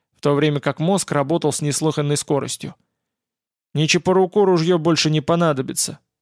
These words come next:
да и сабля тоже. Как и Яцку. Им разве что земли на пару саженей на двоих".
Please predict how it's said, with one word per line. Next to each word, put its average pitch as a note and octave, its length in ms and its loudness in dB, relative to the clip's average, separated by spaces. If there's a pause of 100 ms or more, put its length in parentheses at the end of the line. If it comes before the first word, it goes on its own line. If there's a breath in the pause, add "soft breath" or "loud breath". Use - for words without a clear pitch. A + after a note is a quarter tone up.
(140)
да D3+ 160 2
и E3 60 2
сабля D#3 380 2
тоже. C3+ 420 -6 (920)
Как D3+ 180 0
и E3+ 140 2
Яцку. D3+ 460 -4 (500)
Им F3 180 0
разве F#3+ 260 4
что F3+ 200 -2
земли G3 420 0
на C3+ 200 -2
пару D#3 220 2
саженей E3 460 0
на C#3 140 0
двоих". C#3 480 -2